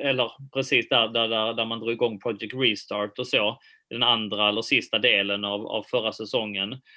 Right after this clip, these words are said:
Men, men har den här säsongen också tampats mycket av skador. Men man såg att han glimtade till under den här första halvleken. Föll lite ur ramen i andra halvlek, men gjorde ändå sitt andra mål. Ehm,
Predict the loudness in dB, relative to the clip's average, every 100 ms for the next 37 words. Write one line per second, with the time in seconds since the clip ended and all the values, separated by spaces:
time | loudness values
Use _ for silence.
0 | _ _ 4 4 6 4 6 6 6 6
1 | 4 2 -2 -2 0 -4 -8 -6 -4 -4
2 | -6 -4 -4 -2 -8 -4 -2 -2 -2 -6
3 | -6 0 2 2 -4 -2 -2 0 2 4
4 | 4 2 0 2 2 2 -2 -2 2 2
5 | 2 -2 -2 -2 -2 -2 -4 -4 -6 -6
6 | -8 _ _ 2 4 4 4 4 4 2
7 | -2 -2 -8 _ _ _ 0 8 8 10
8 | 8 6 6 6 6 6 4 2 0 0
9 | 0 0 2 2 2 -2 0 -2 -2 0
10 | 0 0 -4 -6 -4 -4 -2 -4 -2 -2
11 | -2 -4 -8 _ _ 2 6 6 6 4